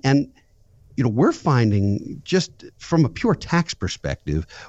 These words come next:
we're finding that we can advise folks on how to leave Maryland and get a free house to live in, in Florida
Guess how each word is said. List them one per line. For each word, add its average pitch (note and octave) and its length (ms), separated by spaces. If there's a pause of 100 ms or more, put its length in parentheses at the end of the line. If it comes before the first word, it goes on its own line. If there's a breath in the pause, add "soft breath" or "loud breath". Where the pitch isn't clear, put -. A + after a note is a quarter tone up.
we're F3 140
finding C3+ 480
that A#2 200
we C3 160
can D3+ 140
advise C3 460
folks B2+ 360
on A2+ 120
how C#3 240
to D#3+ 80
leave C3+ 360
Maryland G2+ 560
and A#2+ 180
get B2+ 100
a B2 120
free D#3+ 420
house C#3 380
to B2+ 100
live B2+ 220
in, F#2+ 200
in G#2+ 280
Florida F#2 500